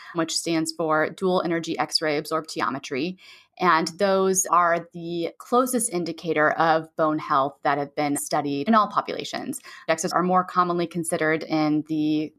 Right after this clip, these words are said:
perimenopausal or osteoporotic kind of older patient population, but we do use these in all ages, and we've found ways to compare those values from age group to age group and different sexes.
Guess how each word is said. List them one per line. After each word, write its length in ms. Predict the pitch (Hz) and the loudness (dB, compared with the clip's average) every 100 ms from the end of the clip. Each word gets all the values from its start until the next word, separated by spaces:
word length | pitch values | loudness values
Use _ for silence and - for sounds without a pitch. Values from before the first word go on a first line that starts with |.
| - | -2
perimenopausal 840 | 233 240 214 196 196 170 180 185 180 | 2 4 4 0 0 2 2 2 4
or 100 | 170 | 6
osteoporotic 880 | 160 170 - 170 - 170 160 160 | 4 2 -4 -6 -2 2 4 2
kind 140 | 160 156 | -2 -6
of 120 | 151 - | -6 -4
older 380 | 180 180 170 - | -2 0 0 -2
patient 320 | - 180 196 - | -6 -10 -8 -2
population, 680 | 175 196 196 208 240 247 254 - - | -2 0 -2 -2 0 0 -2 -8 -4
but 120 | 175 | 0
we 100 | 180 | 2
do 200 | 185 190 | 2 2
use 340 | 202 185 185 170 | 2 4 2 2
these 340 | 185 175 160 | 0 0 -2
in 300 | - 160 160 - | -2 0 0 4
all 220 | 180 185 | 4 4
ages, 500 | 165 156 165 175 185 | 2 0 2 2 0
and 140 | 160 | 0
we've 200 | 147 147 | 0 0
found 260 | - 151 156 | 2 2 2
ways 300 | 156 151 151 | 0 0 -2
to 320 | - 156 151 - | -6 -4 -2 -4
compare 420 | 170 156 - 175 | -8 -10 -2 0
those 280 | 156 151 156 | 2 -2 0
values 600 | 151 147 147 147 147 - | 2 2 2 -2 -2 -2
from 140 | 165 151 | -2 0
age 200 | 170 160 | 0 0
group 180 | 165 - | -4 -6
to 100 | - - | -12 -4
age 200 | 165 - | -4 -2
group 240 | 160 151 - | -4 -4 -4
and 300 | 151 147 - - | -4 -4 -6 -16
different 320 | 170 156 - | -10 -8 -6
sexes. 500 | 143 - - - - | -6 -6 -12 -8 -10